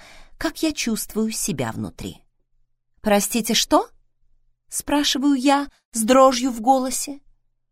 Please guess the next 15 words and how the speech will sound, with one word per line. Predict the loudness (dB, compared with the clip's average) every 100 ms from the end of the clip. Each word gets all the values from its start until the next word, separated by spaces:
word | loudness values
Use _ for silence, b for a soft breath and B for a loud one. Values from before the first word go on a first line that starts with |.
| _ _ _
Надеюсь, | 0 0 2 2 0 0
она | 0 0 2
её | 0 0 0
не | 0
услышит. | 0 -4 -4 -6 -10 -16 -20 _ 2
Надеюсь, | 4 6 4 2 0 4
никто | 4 2 -2 2 2
из | 2 -2 0
них | 0 0 -2 -10 b b
её | -6 -2 0 0
не | -2
услышит. | -4 -6 -8 -10 -12 -14 -20 _ _ _ _ _ _ _ _ _ _ _ _ _ _ _
Она | 4 6 4
поднимает | 0 2 2 4 2 0
телефон | -4 -8 -8 0 0 0